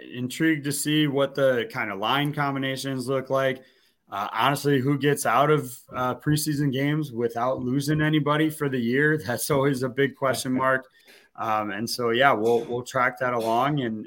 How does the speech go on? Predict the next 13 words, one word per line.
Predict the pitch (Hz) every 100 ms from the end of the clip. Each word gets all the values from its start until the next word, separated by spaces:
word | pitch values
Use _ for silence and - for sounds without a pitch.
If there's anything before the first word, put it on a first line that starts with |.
| -
and, | 113 117
uh, | 117 113
see | 113 - 127 131 135 - _ _ _
who | 143 156 151
could | 160 127
benefit | 151 - - 107 -
from | 120 120
added | 117 123 120
ice | 117 127 -
time, | 123 123 123
who | 135
makes | 139 139 -
teams, | - 139 139 139 139